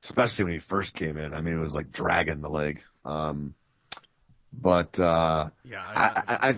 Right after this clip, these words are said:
Speaker 1: I, you know, my take on three A, what, I mean, this championship game, two non-Chicago area teams, yes, but w-, was the, the performance from Metamora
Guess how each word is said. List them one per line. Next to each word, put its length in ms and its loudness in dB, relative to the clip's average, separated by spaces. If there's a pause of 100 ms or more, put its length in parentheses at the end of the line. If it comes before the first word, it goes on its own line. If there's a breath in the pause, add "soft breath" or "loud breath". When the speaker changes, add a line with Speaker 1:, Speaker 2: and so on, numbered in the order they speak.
Speaker 1:
I, 80 -2 (320)
you 60 -4
know, 120 4
my 220 4
take 540 0
on 520 0 (840)
three 380 4
A, 240 2
what, 220 -2
I 40 -6
mean, 160 -2
this 240 -4
championship 460 0
game, 420 -2 (180)
two 180 0
non-Chicago 500 2
area 160 0
teams, 340 -2 (240)
yes, 280 2
but 320 2 (1500 soft breath)
w-, 240 4
was 640 4 (120)
the, 580 2 (720)
the 80 0
performance 640 6
from 200 0
Metamora 720 0